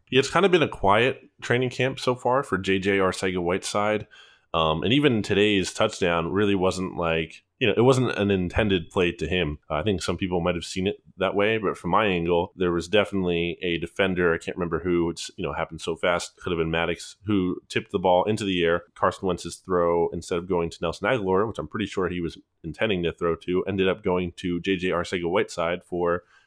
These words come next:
now, I will give, you know, the rookie credit for being aware, you know, having awareness of what was going on. And really, he caught that ball in stride, and he just sprinted down the sideline,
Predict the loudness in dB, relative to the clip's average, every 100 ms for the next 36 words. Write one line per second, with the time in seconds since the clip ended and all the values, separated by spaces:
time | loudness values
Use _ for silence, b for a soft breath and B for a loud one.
0 | b 0 2 4 2 2 2 2 -2 -2
1 | -2 -2 -2 -4 -2 -2 -2 -2 0 0
2 | 0 0 0 2 4 4 2 -2 -4 -4
3 | 0 0 0 0 0 0 -2 -4 -2 -2
4 | -2 -2 0 0 0 -2 0 2 0 -2
5 | -2 0 0 0 0 0 -2 -6 -2 0
6 | 0 -2 _ B B -4 -2 0 -2 -4
7 | -2 -2 -2 -4 -2 -2 -4 -4 -4 -4
8 | -8